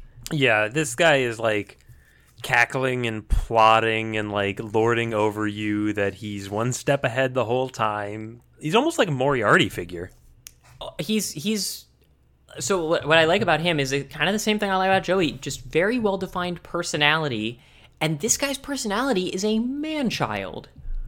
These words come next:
Speaker 2: Every time we cut back to him, he's watching them through a monitor, licking his lips, eating cheese, and reading comic books.
Speaker 1: Yeah, watching cartoons. He's, he's
Speaker 2: He's
Speaker 1: playing.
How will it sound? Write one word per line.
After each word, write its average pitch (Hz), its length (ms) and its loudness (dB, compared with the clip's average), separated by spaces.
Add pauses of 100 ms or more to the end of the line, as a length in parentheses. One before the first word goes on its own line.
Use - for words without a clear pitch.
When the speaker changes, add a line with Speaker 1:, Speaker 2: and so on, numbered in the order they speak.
(420)
Speaker 2:
Every 214 280 6
time 214 200 2
we 208 80 2
cut 202 320 -2
back 185 240 4
to 170 80 -2
him, 131 180 -2
he's 143 240 -2
watching 147 480 2
them 165 160 0
through 156 220 0
a 139 40 4
monitor, 127 680 2
licking 170 460 -2
his 135 220 -4
lips, 135 600 0
eating 190 360 0
cheese, 202 380 0
and 151 200 -2
reading 185 280 0
comic 165 480 0
books. - 480 -2
Speaker 1:
Yeah, 170 280 4
watching 117 420 2
cartoons. 170 960 -2
He's, 123 160 -10
he's - 160 -12
Speaker 2:
He's - 300 -2
Speaker 1:
playing. 185 600 0